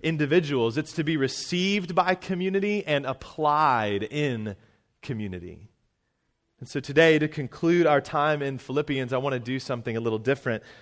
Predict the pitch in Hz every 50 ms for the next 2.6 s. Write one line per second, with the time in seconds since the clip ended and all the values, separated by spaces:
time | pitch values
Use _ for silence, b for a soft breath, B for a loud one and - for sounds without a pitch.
0 | B B B B B B B _ - 117 117 123 120 117 117 120 123 127 131 135
1 | 131 123 120 117 107 113 143 156 151 135 127 131 127 - 170 151 131 - - 165
2 | 160 151 147 143 135 135 143 147 143 131 B B